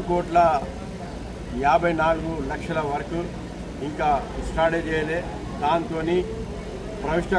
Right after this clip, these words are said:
కాడ నుంచి నీళ్ళు ఇంట్లోకి వస్తుంది, మళ్ళా మసీద్ నయీం కాడ నుంచి, సుఫా కాన్వెంట్ నుంచి మొత్తం రోడ్ మీద నుంచి పోతే అక్కడ ఉన్న ఈ స్కూల్స్, హెల్త్ సెంటర్, మాస్క్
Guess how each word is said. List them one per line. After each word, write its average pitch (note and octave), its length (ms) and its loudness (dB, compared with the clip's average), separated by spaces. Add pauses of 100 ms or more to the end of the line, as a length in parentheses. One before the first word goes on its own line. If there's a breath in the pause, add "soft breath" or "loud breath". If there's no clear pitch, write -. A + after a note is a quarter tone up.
కాడ E3 220 4
నుంచి E3 280 -2 (500)
నీళ్ళు D#3+ 340 0 (280)
ఇంట్లోకి D#3 460 0
వస్తుంది, D#3+ 380 -4 (280)
మళ్ళా D3 240 2 (500)
మసీద్ D#3 300 -2 (100)
నయీం E3 220 2 (120)
కాడ D3+ 120 0 (100)
నుంచి, D3+ 200 -4 (100)
సుఫా D3+ 320 -2
కాన్వెంట్ D3 380 -4
నుంచి D3 240 -6 (460)
మొత్తం F#3 300 0 (280)
రోడ్ D3+ 240 -2
మీద D#3 120 -4 (120)
నుంచి D3 300 -6
పోతే D3 320 -2 (520)
అక్కడ D3+ 160 -4 (140)
ఉన్న D3+ 160 -2 (220)
ఈ - 100 -4
స్కూల్స్, D3+ 480 -4 (160)
హెల్త్ D3 220 -2
సెంటర్, C#3+ 360 -2 (680)
మాస్క్ D#3+ 360 2